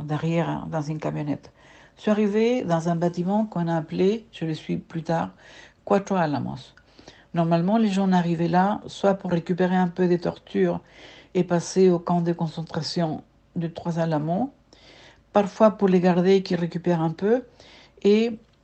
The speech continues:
les, la police politique de Pinochet, parfois venait les chercher pour les interroger et les torturer encore. Et on a connu des cas qui ont été, qui ont, qui ont,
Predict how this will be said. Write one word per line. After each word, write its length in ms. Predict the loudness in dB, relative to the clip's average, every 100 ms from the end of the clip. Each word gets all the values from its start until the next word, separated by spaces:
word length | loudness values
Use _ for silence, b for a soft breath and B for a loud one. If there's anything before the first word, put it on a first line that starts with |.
| _ _ 0
les, 580 | 4 6 6 4 0 -2 -4 -6 -10 -12 -6
la 160 | -2 -2
police 680 | -2 -2 -4 -6 -14 -18 -6
politique 500 | -4 -2 -4 -6 -4
de 100 | -6
Pinochet, 640 | -4 -4 -4 -2 -2 -2 B B B B _
parfois 360 | -10 -4 0
venait 260 | 2 2 0
les 120 | -2
chercher 480 | -4 -6 -6 0 -2
pour 200 | 0 -2
les 160 | 0 -2
interroger 760 | -2 -4 -4 -4 -2 -2 -4 B B B B B B -6
et 80 | 0
les 160 | 0
torturer 460 | 0 -4 -2 0 0
encore. 560 | -2 0 -2 -2 -8 _ b b b _ 0
Et 500 | 2 2 0 -4 -10 _ _
on 120 | -4 -2
a 80 |
connu 240 | -4 -6 -6
des 140 | -6
cas 260 | -2 0 0
qui 140 | -2
ont 120 | -6 -6
été, 160 | -10 -14 -18 -6
qui 100 | -4
ont, 140 | -2 -4 -10 -12 -14
qui 80 | -4
ont, 260 | -2 -2